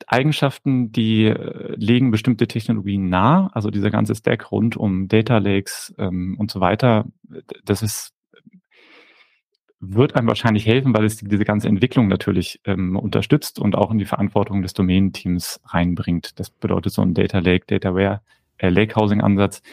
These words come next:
geht in die Richtung. Ansonsten müsste man sich in dem Data Warehouse auf Redshift sozusagen überlegen, wie das dann dort funktionieren soll, wenn man schon in so einem Data Warehousing-Kontext ist. Das bedeutet, prinzipiell lehnt es sich schon, äh,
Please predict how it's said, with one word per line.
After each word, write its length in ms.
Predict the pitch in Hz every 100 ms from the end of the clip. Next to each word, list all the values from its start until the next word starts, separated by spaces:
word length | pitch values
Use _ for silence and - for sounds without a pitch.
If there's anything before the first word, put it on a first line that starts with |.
| -
geht 160 | - 110
in 80 | 113
die 80 | 101
Richtung. 320 | 127 139 120
Ansonsten 440 | 104 110 113 -
müsste 200 | 107 107
man 140 | 107 101
sich 120 | 92
in 120 | 107
dem 120 | 98
Data 280 | 95 98 92
Warehouse 580 | 95 104 117 110 - - _
auf 200 | 110 101
Redshift 320 | 107 - 117
sozusagen 440 | - 95 - 98 104
überlegen, 480 | 98 98 98 107 110 - _ _
wie 80 | 107
das 180 | 98 -
dann 140 | 101
dort 320 | 95 98 - _ _
funktionieren 640 | - 101 - 98 95 92
soll, 220 | 95 113
wenn 100 | 104
man 120 | 98
schon 180 | 95 107
in 100 | 101
so 80 | 90
einem 100 | 92
Data 300 | 92 92 104
Warehousing-Kontext 800 | 95 95 95 90 - 95 90 -
ist. 240 | - - _ - - - _ _
Das 80 | _
bedeutet, 380 | - 104 104 104
prinzipiell 840 | - 120 101 104 110 131 139 151
lehnt 340 | - 131 113 117
es 100 | 107
sich 160 | 113
schon, 260 | - 113 101
äh, 200 | 107 110